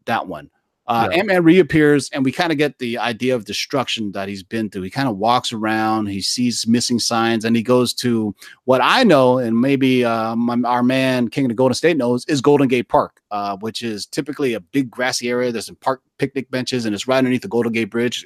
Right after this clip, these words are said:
Speaker 1: Golden Gate Park, and it's full of tombstones. So immediately,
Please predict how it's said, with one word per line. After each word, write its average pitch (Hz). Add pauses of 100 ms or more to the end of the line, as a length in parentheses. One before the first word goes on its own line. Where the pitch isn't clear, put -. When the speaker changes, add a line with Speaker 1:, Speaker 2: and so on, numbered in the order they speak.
(120)
Speaker 1:
Golden 117
Gate 110
Park, 131 (440)
and 107
it's 98
full 113
of -
tombstones. 127 (440)
So -
immediately, 156